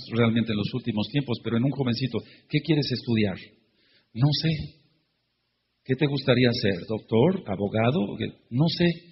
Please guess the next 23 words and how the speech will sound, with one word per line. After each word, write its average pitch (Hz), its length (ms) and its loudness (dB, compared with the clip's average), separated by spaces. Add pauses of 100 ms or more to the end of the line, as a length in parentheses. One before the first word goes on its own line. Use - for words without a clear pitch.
(160)
Eso 123 180 0
es 165 120 -4
una 160 120 0
incertidumbre 110 680 2
y 110 80 0
eso 117 160 0
es 117 80 -2
algo 120 180 0
gravísimo, 104 520 -2
no 117 80 -2
saber 117 260 -2
para 95 160 -4
qué 127 100 0
uno 113 140 4
nació. 95 300 -4 (2000)
Cuando 120 340 6
yo 139 160 6
era 165 100 8
muy 160 200 4
joven, 147 500 6
sacaron 131 500 0
un 143 160 8
libro 127 440 6